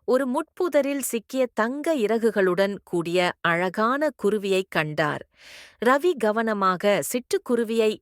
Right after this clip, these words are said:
மென்மையான கைகளால் விடுவித்தார். குருவி ரவிக்கு நன்றி சொல்ல, பிறகு தன் உயிரை காப்பாற்றியதற்காக ஒவ்வொரு மாதமும் ஒரு தங்க இறகு தருகிறேன்.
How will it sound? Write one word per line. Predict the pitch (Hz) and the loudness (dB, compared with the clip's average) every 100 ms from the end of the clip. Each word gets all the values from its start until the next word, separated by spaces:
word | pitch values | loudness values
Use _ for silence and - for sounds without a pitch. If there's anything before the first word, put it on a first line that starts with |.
| _ | _
மென்மையான | - 220 269 320 294 262 247 254 | -4 -2 -2 -2 0 0 -2 -2
கைகளால் | - 180 190 175 165 151 | -2 0 0 0 0 0
விடுவித்தார். | 160 160 151 - 156 139 - _ _ _ _ - | -2 -2 -4 -2 -2 -2 -10 _ _ _ _ -8
குருவி | 196 320 381 | -2 0 2
ரவிக்கு | 330 247 254 - 247 | 0 0 -2 -4 -2
நன்றி | 180 175 202 294 | 0 0 -2 -2
சொல்ல, | - 269 277 285 - | 0 2 2 0 -2
பிறகு | 190 175 170 | -2 -2 -2
தன் | 160 156 147 | -2 -2 -4
உயிரை | - 208 262 294 269 - | -4 -2 0 0 0 -2
காப்பாற்றியதற்காக | 190 214 214 202 220 202 214 - 208 208 240 240 - _ _ | -4 -2 -4 -2 -2 -2 -2 -2 -2 0 0 0 -4 _ _
ஒவ்வொரு | 214 240 370 359 | 0 2 0 -2
மாதமும் | 262 220 226 220 233 277 - | 0 -2 0 -2 -2 -4 -4
ஒரு | - 214 208 | 0 0 0
தங்க | - 214 247 262 302 | -4 -4 -2 0 0
இறகு | 196 190 196 | 2 0 0
தருகிறேன். | 185 165 156 160 156 147 | 0 -2 -2 0 0 0